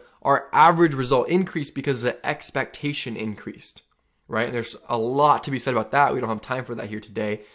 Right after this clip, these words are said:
but just know there's a ton of great aspects that come, second order consequences from raising your price, right? And that brings me to my next point, which is, which is reverse engineering. So you have to ask the question,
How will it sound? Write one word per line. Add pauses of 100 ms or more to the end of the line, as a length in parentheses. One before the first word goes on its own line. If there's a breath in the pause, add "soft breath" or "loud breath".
(240 loud breath)
but
just
know (240 soft breath)
there's
a
ton
of
great
aspects
that
come, (240 loud breath)
second
order
consequences
from
raising
your
price, (360 soft breath)
right? (400 loud breath)
And
that
brings
me
to
my
next
point,
which
is,
which
is
reverse
engineering.
So
you
have
to
ask
the
question,